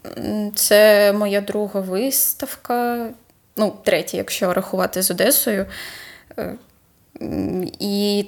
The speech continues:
так сама я на виставках, здається, не була, хіба що на якихось невеличких,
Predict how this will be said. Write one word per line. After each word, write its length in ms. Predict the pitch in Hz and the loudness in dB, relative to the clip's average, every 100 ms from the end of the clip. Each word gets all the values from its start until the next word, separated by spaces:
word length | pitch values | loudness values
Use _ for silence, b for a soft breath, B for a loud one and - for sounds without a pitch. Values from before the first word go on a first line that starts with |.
| - | 2
так 200 | 202 - | 0 2
сама 420 | - 214 202 208 | 0 0 2 2
я 160 | 240 214 | 2 2
на 100 | 196 | 0
виставках, 460 | 202 196 - 196 | -2 -4 -2 -2
здається, 380 | 196 190 185 220 | 0 -2 -2 -2
не 60 | 196 | -2
була, 260 | 180 170 | -2 -4
хіба 280 | - 190 196 | -6 -4 -4
що 160 | - 196 | -2 -2
на 40 | |
якихось 640 | 190 190 - 185 - - - | -4 -6 -4 -2 0 0 0
невеличких, 800 | 190 190 262 - - 196 - | 0 0 0 -2 -2 -2 -6